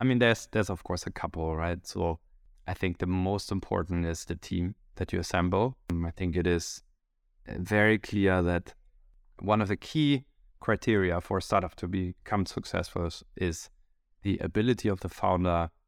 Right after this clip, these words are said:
to bring in top talent besides them. Obviously, the founding team in the first place needs to be good, needs to be strong, needs to have a strong sense of what kind of problem do they want to solve, what is the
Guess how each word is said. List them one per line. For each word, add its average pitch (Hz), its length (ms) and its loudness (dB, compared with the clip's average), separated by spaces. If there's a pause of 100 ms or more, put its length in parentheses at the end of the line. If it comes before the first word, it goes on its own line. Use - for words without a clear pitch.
(200)
to 87 160 -4
bring 95 300 2
in 87 280 0 (200)
top - 240 -2
talent 82 420 -2 (240)
besides 85 460 -2
them. 85 240 -4
Obviously, 110 320 -2
the 90 80 -4
founding 95 400 0
team 90 320 -4
in 107 100 2
the 104 80 0
first 101 300 -2
place 104 200 0
needs 110 220 -2
to 123 80 -2
be 110 140 0
good, 143 200 4
needs 101 200 -2
to 87 60 -4
be 85 80 -4
strong, 131 440 4 (460)
needs - 140 -12
to 90 100 0
have 87 160 0
a 90 120 4
strong 92 420 0
sense 92 480 -2
of 87 360 0 (600)
what - 160 0
kind 107 180 0
of 95 100 -2
problem 127 460 4
do 107 80 2
they 104 160 2
want 101 200 0
to 92 80 -6
solve, 101 460 2
what 95 120 0
is - 160 -4
the 90 200 0